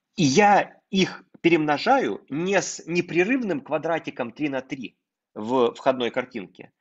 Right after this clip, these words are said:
а вот с таким раздутым квадратиком. То есть вот этот пиксель фильтра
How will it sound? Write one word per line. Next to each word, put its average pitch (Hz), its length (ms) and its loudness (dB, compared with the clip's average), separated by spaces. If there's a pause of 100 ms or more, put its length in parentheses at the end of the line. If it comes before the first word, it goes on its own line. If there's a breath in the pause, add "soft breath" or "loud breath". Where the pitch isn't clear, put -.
(260)
а 190 140 2
вот 220 160 -6
с - 40 -14
таким 190 280 -10
раздутым 165 480 -6
квадратиком. 113 680 -8
То 110 100 -10
есть 104 140 -10
вот 127 220 -6
этот 233 460 -4
пиксель 117 460 -8
фильтра 110 480 -8